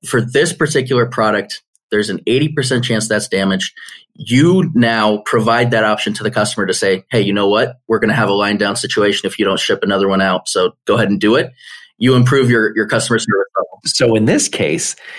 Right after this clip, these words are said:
Speaker 2: when it was loaded at the port, that's like five, six weeks before it gets to the customer. So if I knew right when it got loaded at the port that something got damaged,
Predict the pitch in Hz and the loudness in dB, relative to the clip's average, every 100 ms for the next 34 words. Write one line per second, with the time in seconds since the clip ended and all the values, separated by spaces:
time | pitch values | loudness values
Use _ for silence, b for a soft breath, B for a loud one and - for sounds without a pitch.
0 | B B - 107 110 156 135 127 120 117 | B B -2 2 2 2 2 2 2 2
1 | 113 113 104 101 95 - 143 127 - 120 | 2 2 2 0 -2 -4 -2 -2 0 -2
2 | 127 - 113 - - 101 104 104 107 - | -2 0 -2 -2 -2 0 0 0 -4 -2
3 | 101 110 107 101 - 110 101 95 107 104 | -2 -2 -2 -6 -4 -2 -2 0 -2 -2
4 | - 95 95 - 147 - - - 104 147 | -4 -2 -2 -2 -2 0 0 2 2 2
5 | 185 180 156 101 107 131 160 135 123 113 | 4 4 4 2 0 0 2 0 0 0
6 | 104 107 101 98 95 98 - 113 107 95 | 2 2 2 0 -2 -4 0 0 0 -6
7 | - 123 117 110 95 90 117 113 92 - | -2 -2 0 0 0 0 0 2 -2 -6